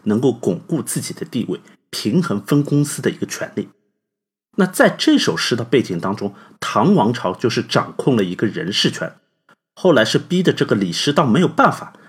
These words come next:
他就偷偷的送了一大笔钱给这个张籍，希望张籍能够跳槽过去帮他。那这就是《节妇吟》一开头的那句“君之妾有夫，赠妾双明珠”这句话的由来。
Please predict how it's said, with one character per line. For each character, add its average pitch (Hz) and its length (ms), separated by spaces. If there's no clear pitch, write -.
他 156 100
就 151 120
偷 208 280
偷 208 160
的 180 120
送 170 240
了 104 80
一 87 80
大 143 200
笔 - 140
钱 98 220
给 - 120
这 - 140
个 104 60
张 175 260
籍， 92 260
希 - 180
望 185 180
张 233 240
籍 117 200
能 101 100
够 120 140
跳 - 260
槽 - 220
过 - 180
去 - 160
帮 202 160
他。 - 220
那 165 140
这 160 220
就 117 160
是 98 260
《节 107 320
妇 127 220
吟》 92 300
一 143 100
开 190 320
头 196 260
的 113 120
那 113 100
句 - 320
“君 156 340
之 143 340
妾 131 540
有 87 180
夫， 117 440
赠 117 380
妾 104 420
双 240 440
明 104 280
珠” 135 300
这 - 100
句 - 120
话 90 180
的 85 120
由 87 180
来。 - 180